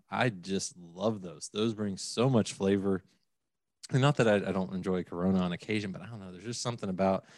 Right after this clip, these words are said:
uh, a, a dark Mexican beer that just, uh, it's just great.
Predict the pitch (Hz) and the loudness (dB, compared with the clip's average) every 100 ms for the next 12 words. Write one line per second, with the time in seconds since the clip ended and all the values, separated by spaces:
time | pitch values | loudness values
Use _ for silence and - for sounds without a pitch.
0 | - _ _ - 95 92 - - 107 - | -20 _ _ 0 2 2 -2 0 2 4
1 | 98 95 98 104 98 - 98 95 92 90 | 2 4 2 4 0 0 -4 -4 -2 0
2 | 92 90 90 87 98 95 - - _ 98 | 2 2 -2 -2 -4 -4 -6 -10 _ -20
3 | 104 _ _ - - 123 - 92 87 | -20 _ _ -10 -6 -6 -6 -8 -8